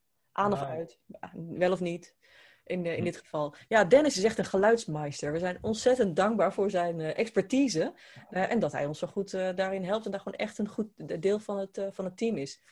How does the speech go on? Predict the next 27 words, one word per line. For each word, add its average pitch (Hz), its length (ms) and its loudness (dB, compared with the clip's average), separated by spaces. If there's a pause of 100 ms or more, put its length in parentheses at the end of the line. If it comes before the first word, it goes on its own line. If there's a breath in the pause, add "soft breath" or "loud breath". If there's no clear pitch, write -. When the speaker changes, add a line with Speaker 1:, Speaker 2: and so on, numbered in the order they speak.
(160 soft breath)
Speaker 1:
Wie 226 200 4
zit 320 180 2
er 285 60 2
nog 226 140 2
meer 240 360 4
in 185 100 -4
het 160 120 -4
livestreamteam? 135 760 -6 (1300)
Speaker 3:
Eh, 120 420 4
nou, 120 220 4
Harman, 147 520 4
eh, 139 180 4
moet 135 180 -2
uiteraard 123 360 0
even 123 160 0
genoemd 120 300 -4
worden. 123 400 -2 (360)
Speaker 1:
Ja. - 120 -18
Speaker 3:
Die 104 100 -2
is 104 60 2
al 104 240 4
een 104 60 0
aantal 110 280 2
weken 104 300 2
echt 98 220 -6
ook, 104 220 -6
eh, 104 340 2